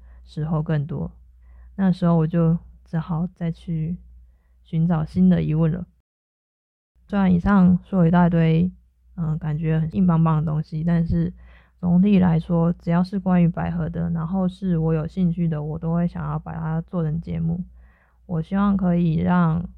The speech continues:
完全不懂百合，但是有兴趣接触百合的人，还有对百合有一定程度了解的人，可以透过本节目轻松的获取一些知识。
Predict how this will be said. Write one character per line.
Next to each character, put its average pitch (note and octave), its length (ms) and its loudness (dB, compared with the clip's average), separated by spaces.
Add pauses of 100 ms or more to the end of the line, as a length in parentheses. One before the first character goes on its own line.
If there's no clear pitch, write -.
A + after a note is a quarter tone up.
完 D#3+ 200 -4
全 E3 300 0
不 F#3+ 180 -6
懂 E3 220 2
百 D#3 220 -6
合， D#3+ 120 -4
但 F3 220 0
是 F#3+ 120 -2
有 E3 180 -4
兴 F3+ 260 0
趣 F3+ 240 -4
接 E3+ 180 -4
触 E3+ 220 -4
百 D#3+ 200 -4
合 D#3+ 140 -4
的 D#3+ 120 -4
人， E3 320 -4 (160)
还 E3 180 -8
有 E3 320 -2 (380)
对 G#3+ 160 -2
百 E3+ 240 -2
合 D#3+ 120 0
有 D#3+ 240 -2
一 F3 120 -2
定 G3+ 280 -2
程 E3+ 240 0
度 F#3 220 -2
了 D#3 220 -4
解 E3 200 -8
的 - 160 -10
人， E3+ 280 -6 (160)
可 - 120 -8
以 E3 300 -2 (180)
透 G3+ 200 -6
过 F#3 260 -2
本 D#3 340 -8
节 D#3+ 200 -6
目 F3 240 0
轻 F3+ 200 -2
松 F3+ 200 0
的 E3 100 -2
获 E3 180 -4
取 D3+ 200 -8
一 - 20 -4
些 E3 220 -6
知 E3 280 -12
识。 - 300 -16